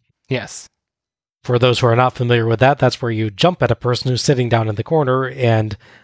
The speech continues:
Speaker 2: land with your crotch in his face and bounce up and down wildly, and somehow that's supposed to hurt them and not madly hurt you. <laughs>
Speaker 1: Yes, correct.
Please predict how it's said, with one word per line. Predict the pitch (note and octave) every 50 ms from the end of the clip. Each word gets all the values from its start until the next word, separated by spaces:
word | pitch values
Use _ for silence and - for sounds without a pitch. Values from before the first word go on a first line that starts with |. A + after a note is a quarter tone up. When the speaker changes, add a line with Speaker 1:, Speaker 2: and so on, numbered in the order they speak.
| _ _
Speaker 2:
land | B2 A#2+ B2 B2+ B2 A#2 G#2+
with | A#2 A2 -
your | A#2+ A2+ A2 G#2 - _ _ _ -
crotch | - B2 A#2+ A2+ - -
in | B2 G#2+
his | A2 G#2 -
face | - E3 C#3+ C#3 C#3 -
and | A#2+ A2 G#2
bounce | - A#2+ A#2+ A2 -
up | B2 - -
and | A#2
down | A2 A#2 A#2+ A#2 A2+
wildly, | A2 B2+ C#3 C3 A#2 A2+ G#2+ A#2 A#2 B2+ - - - - - -
and | C3 A#2+ -
somehow | - D#3 D#3 B2 C3+ B2
that's | A2+ A#2+ A#2 -
supposed | - A#2+ A#2 B2 A2+ - -
to | A2
hurt | G2+ A#2 B2 B2
them | A2+ C3 B2+ A#2 A2 A2+ A#2
and | A2 A2 A2
not | A2 A2 A2+ - _
madly | - A2+ A2+ G#2+ A#2 A#2 A#2+ A2 A2 A2+ G#2+
hurt | F#2+ G#2 A2 A2
you. | A2 A2+ A#2+ A2 G#2 C3 - - - - -
<laughs> | - - - -
Speaker 1:
Yes, | - C3+ B2 - - - - - _ _ - F#3+ - _ _ - A3
correct. | - - A#2+ F#2+ - - - -